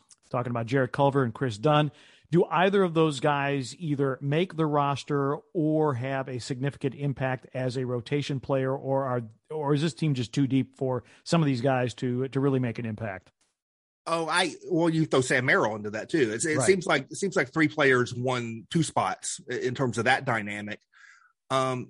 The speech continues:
Speaker 2: you know, if you play a ten-man rotation, then the eleventh and twelfth guys are gonna get, get their opportunities, right?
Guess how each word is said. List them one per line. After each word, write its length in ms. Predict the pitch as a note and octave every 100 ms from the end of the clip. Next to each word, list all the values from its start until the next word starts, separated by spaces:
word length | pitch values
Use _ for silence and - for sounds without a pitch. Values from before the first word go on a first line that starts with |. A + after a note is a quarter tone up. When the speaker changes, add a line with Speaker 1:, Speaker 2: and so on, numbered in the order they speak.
| _
Speaker 2:
you 80 | F#3+
know, 80 | E3
if 140 | D3
you 60 | F3+
play 180 | C4 C4+
a 40 |
ten-man 380 | - F#3+ E3+ C#3+
rotation, 580 | C3 B2 D3+ C#3+ A#2 G#2+
then 140 | A#2+
the 80 | A#2+
eleventh 320 | B2 F3 C3+
and 100 | A2+
twelfth 300 | C#3 C#3+ B2
guys 420 | A2+ G#2+ G#2+ G2+ -
are 140 | A2 _ B2 A2
gonna 180 | D3+ B2
get, 360 | A#2 - A2
get 140 | C3 B2
their 140 | A#2
opportunities, 600 | G2+ G2+ A2+ F2+ D2 -
right? 260 | A2+ C3